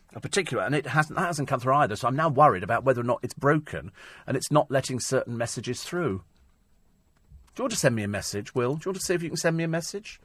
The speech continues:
Just to see if it works? Can you send me a message? Send me a message? On my phone? No, just on, on my phone. Just send a message to my, to my phone.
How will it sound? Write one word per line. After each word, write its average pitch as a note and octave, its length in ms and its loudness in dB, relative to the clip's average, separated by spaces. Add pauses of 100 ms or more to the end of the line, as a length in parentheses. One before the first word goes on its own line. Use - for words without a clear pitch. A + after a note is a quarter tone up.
(380)
Just - 180 -10
to D3 80 -4
see D3+ 140 0
if C#3 120 0
it - 100 -4
works? - 640 -2 (180)
Can F3 80 -8
you F3+ 40 -4
send F#3 200 -2
me F#3 60 -2
a F3+ 60 -4
message? F3+ 500 -10 (1300)
Send F3 160 0
me F3+ 80 2
a F3 40 2
message? F3+ 540 -4 (920)
On C#3+ 100 2
my C#3 100 6
phone? D#3 380 4 (420)
No, D#3+ 200 6
just E3+ 300 0
on, F#3 200 6
on F#3+ 120 4
my F#3+ 120 6
phone. C#3 320 4
Just D#3 140 -4
send F3 160 2
a D#3 40 2
message D3+ 380 0
to C#3 80 -8
my, C3 400 2 (580)
to C3+ 80 -6
my B2 120 2
phone. F2+ 500 0